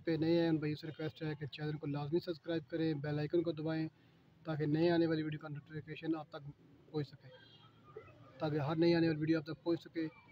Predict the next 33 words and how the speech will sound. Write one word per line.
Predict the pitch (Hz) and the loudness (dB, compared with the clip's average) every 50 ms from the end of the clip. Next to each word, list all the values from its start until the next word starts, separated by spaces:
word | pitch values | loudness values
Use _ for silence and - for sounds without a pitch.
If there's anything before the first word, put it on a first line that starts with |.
| - - - - - - - - - - - - - | -20 -20 -20 -20 -20 -20 -20 -20 -20 -20 -14 -6 -2
मिलते | 160 160 151 - 180 | -2 -2 2 4 4
हैं | 175 165 | 4 4
दोस्तों | 160 160 - 170 165 | 4 0 2 0 2
एक | 156 151 | 2 4
नई | 156 160 165 | 4 4 4
वीडियो, | 160 165 151 160 165 160 156 151 | 4 4 4 4 6 6 4 4
नए | 147 151 156 156 | 4 2 2 2
topic | - 165 156 143 - 160 | 0 -2 -4 -4 -2 -4
के | 165 151 | -2 -2
साथ। | 160 156 156 147 | -2 -2 -4 -4
तब | - - 160 | -4 -6 -6
तक | 143 | -2
के | 160 156 | 0 0
लिए | 156 156 | 2 2
अल्लाह | 151 156 - - - - - - - - - - - 165 151 151 151 | 0 -2 -6 -10 -20 -20 -20 -20 -20 -20 -20 -14 -12 -8 -6 -4 -4
हाफिज़ | 151 - 160 151 143 | -4 -4 -4 -4 -2
जी, | 147 156 151 151 - - - - - - - - - - - 175 | 0 0 0 0 -4 -8 -14 -20 -20 -20 -20 -20 -20 -14 -8 -4
मुझे | 165 156 165 165 | -2 2 2 4
दीजिए | 156 160 156 151 160 156 | 4 2 2 2 2 0
इजाज़त, | 143 151 156 151 151 160 156 147 | 0 0 -2 -2 0 0 -2 -2
दुआ | 139 156 156 160 | -2 -2 0 2
में | 165 160 | 4 4
याद | 151 151 151 151 151 | 4 2 0 -2 -4
रखिएगा। | 156 151 - 165 160 151 160 156 | -6 -2 2 2 2 2 2 -2
और | 151 - - - - - - - - - - - - - - - 147 | -4 -6 -8 -16 -20 -20 -20 -20 -20 -20 -20 -20 -20 -20 -12 -6 -4
दोस्तों | 156 151 - - 165 160 - | -2 -2 0 0 -2 -2 -2
चैनल | - 165 156 165 165 | -2 0 2 2 4
को | 165 165 | 2 2
आपने | 151 160 156 | 0 0 0
लाजमी | 151 151 151 143 160 175 | 0 0 0 2 2 2
सब्सक्राइब | - 175 165 - - 160 156 147 | 2 2 -4 -4 -2 -2 -2 -2
करना | - 165 151 156 156 | -2 -4 -2 -2 -2
है | 151 151 | -2 -2